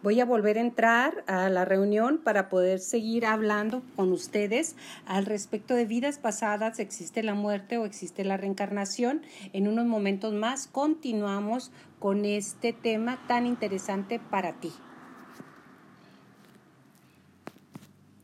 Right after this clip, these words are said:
No se me vayan, Mayola Spotify, en unos segundos más,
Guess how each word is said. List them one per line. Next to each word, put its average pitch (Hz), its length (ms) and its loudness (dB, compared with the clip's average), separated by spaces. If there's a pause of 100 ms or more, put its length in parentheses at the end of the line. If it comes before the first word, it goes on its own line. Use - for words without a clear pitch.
(960)
No 196 220 2
se 247 160 -2
me 233 140 2
vayan, 233 560 2
Mayola 196 400 0
Spotify, 214 680 -4
en 190 160 -2
unos 214 240 -2
segundos 220 500 -2
más, 262 320 -4